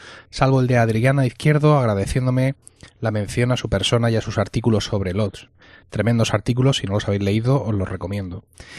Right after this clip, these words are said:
Lo que sí hemos recibido son, pues, nuevos seguidores en Facebook y también nuevos seguidores en Twitter, donde hemos tenido diversas menciones. No solo al sacar el episodio, que es lo habitual, sino también, eh, por ejemplo, Manuel cinco C C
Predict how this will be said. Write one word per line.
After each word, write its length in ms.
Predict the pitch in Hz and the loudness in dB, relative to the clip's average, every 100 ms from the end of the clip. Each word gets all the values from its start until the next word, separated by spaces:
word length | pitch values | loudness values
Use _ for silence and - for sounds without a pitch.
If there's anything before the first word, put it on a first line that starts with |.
| - - | -20 -4
Lo 100 | 147 | 0
que 120 | 147 | 2
sí 100 | 147 | 2
hemos 120 | 196 190 | 4 4
recibido 440 | 175 165 170 185 | 4 2 4 2
son, 360 | - 151 165 175 | 2 0 0 -2
pues, 520 | - 110 104 101 - - - _ _ | -2 0 0 -2 -8 -20 -20 _ _
nuevos 260 | 139 160 | 4 4
seguidores 500 | - 127 131 160 156 | 4 2 4 4 2
en 120 | 123 110 | 0 2
Facebook 480 | 170 170 220 - - - - - | 2 4 2 0 -14 -20 -20 -10
y 80 | - | -2
también 360 | 180 185 208 196 | 2 4 4 6
nuevos 220 | 180 185 | 4 4
seguidores 380 | 156 139 151 170 | 2 4 4 2
en 140 | 127 | -2
Twitter, 320 | 117 185 123 | 2 2 2
donde 160 | 110 113 | -2 -2
hemos 120 | 135 | -4
tenido 320 | - 135 139 | -4 -2 0
diversas 380 | 151 120 120 135 | 2 0 -2 -2
menciones. 720 | 113 107 101 - 147 95 - _ _ _ _ _ _ - - | -2 -4 -4 -2 -2 -4 -10 _ _ _ _ _ _ -20 -4
No 180 | 139 160 | 4 4
solo 280 | 170 156 | 6 4
al 100 | 147 | 4
sacar 260 | 127 127 139 | 2 0 2
el 60 | 131 | 4
episodio, 500 | 120 117 180 170 196 | 2 2 2 2 2
que 80 | 143 | -2
es 60 | |
lo 80 | 117 | -2
habitual, 460 | 113 110 135 175 214 - - - - _ | -2 0 2 2 0 -10 -20 -20 -20 _
sino 280 | - 135 | -2 0
también, 540 | 123 120 117 147 165 180 | 2 2 4 4 2 0
eh, 320 | 135 127 117 113 | 0 0 0 -2
por 100 | 110 | -6
ejemplo, 480 | - 147 151 160 160 - _ _ | -4 0 4 2 2 -10 _ _
Manuel 460 | 131 123 135 165 | -2 0 2 2
cinco 340 | - 175 170 143 | 0 -2 0 0
C 180 | - 156 | 0 -2
C 300 | - 175 | 2 0